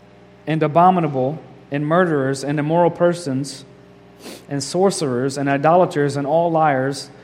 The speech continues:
their part will be in the lake that burns with fire and brimstone, which is the second death."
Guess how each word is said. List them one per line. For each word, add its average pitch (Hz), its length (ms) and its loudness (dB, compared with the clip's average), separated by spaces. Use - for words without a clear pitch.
their 165 240 4
part 123 480 0
will 135 100 -2
be 143 140 0
in 147 100 0
the 135 80 2
lake 151 360 2
that 135 140 -4
burns 143 400 -2
with 135 140 -8
fire 156 400 0
and 139 180 -4
brimstone, 135 640 -4
which 143 220 -4
is 139 140 -4
the 131 100 -8
second 135 440 -6
death." 117 380 -4